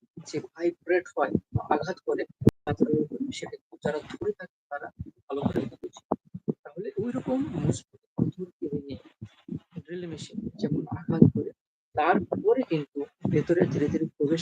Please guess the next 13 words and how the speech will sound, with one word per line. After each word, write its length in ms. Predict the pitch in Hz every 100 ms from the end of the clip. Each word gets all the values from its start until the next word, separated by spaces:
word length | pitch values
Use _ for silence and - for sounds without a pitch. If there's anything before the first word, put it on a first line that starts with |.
| -
করতে 220 | 160 151 151
হবে 160 | 147 277 _ _ - - 190
এবং 160 | 208 202 262 - - - -
প্রবেশ 280 | 165 214 - 190
করার 220 | 180 180 -
পরে 220 | 170 175 262 330 - - - - 381 453 - - - - _ _ - - - 277 - _ _
তিনশো, 140 | - -
চারশো, 360 | - - - - - - - - - -
পাঁচশো 340 | 147 - - - -
মিটার 280 | - 139 139
বা 80 | 143 185
ফুট 220 | - 151 - - _ _
উপরে 260 | - -